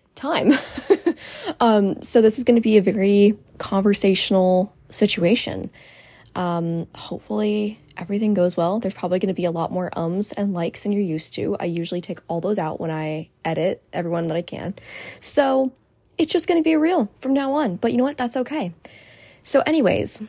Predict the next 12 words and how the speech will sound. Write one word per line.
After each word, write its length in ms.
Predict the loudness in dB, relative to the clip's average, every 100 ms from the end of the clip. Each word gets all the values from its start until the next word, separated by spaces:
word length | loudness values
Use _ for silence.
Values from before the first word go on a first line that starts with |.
| -16 -6 2
I'm 140 | 4
sitting 300 | 4 2 0
here 340 | 0 -4 -6 -10 -14 -4
and, 300 | -2 0 0
well, 100 | 0
actually 220 | 2 2
laying 220 | 2 -2
here, 220 | -8 -10 _ -20 -20 -20 -12 0
and 680 | 4 6 6 4 2 0 -6 _
I'm 240 | -2 0 2
realizing 840 | 2 0 0 -2 -4 -6 -6 -8 -12 _ _ _ _ _ _ _ _ _ _
that 680 | -2 0 0 -2 -4 -6 -10